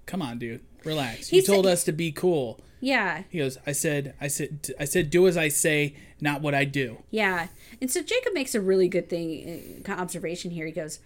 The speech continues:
Speaker 2: "Are you such a loser that you can't see that you've won?"
Speaker 1: Yeah.
Speaker 2: And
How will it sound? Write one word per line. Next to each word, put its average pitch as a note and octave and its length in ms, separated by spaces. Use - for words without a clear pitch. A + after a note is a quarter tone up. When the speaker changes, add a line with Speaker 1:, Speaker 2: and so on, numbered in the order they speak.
Speaker 2:
"Are - 80
you C4 160
such - 300
a E4 60
loser G#3 380
that F3 200
you G#3 80
can't - 240
see F#3 160
that G3 220
you've F3 140
won?" D3+ 360
Speaker 1:
Yeah. E3 220
Speaker 2:
And D#4 200